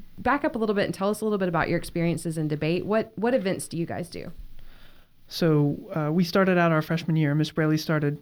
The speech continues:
Speaker 2: with teaching us various events, you know, how to be a good orator.
Speaker 1: Mm-hmm.
Speaker 2: Um, but of course, there are different kind of competitions within the realm of speech and debate. Uh, there are speech events and debate events. And, uh,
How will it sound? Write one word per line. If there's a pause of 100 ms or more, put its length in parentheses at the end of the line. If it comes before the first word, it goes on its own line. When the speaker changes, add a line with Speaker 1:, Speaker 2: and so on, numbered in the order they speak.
(200)
Speaker 2:
with
teaching
us
various
events,
you
know,
how
to
be
a
good
orator. (180)
Speaker 1:
Mm-hmm.
Speaker 2:
Um,
but
of
course,
there
are
different
kind
of
competitions
within
the
realm
of
speech
and
debate. (400)
Uh,
there
are
speech
events
and
debate
events.
And,
uh,